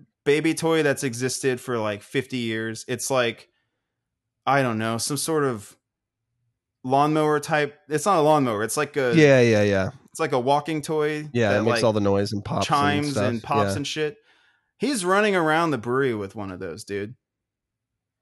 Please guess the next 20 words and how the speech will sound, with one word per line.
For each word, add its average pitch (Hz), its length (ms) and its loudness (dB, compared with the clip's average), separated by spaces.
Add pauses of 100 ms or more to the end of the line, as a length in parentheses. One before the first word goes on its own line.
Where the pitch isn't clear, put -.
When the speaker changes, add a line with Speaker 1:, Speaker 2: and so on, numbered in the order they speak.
(400)
Speaker 1:
Just - 180 -10
in 185 140 -2
his 139 160 -2
diaper 151 440 0
and 127 120 -2
t-shirt, 123 480 -4
like 110 180 -4
Tommy 147 300 -2
Pickles, 104 640 -6 (240)
Speaker 2:
<laughs> - 240 0
Speaker 1:
running 208 240 4
around 190 220 4
with 185 100 0
this 175 200 -2
fucking 165 540 0
light 139 340 2
up, 156 240 2 (640)
noisy 147 500 0
ass 139 280 0
toy. 104 480 -2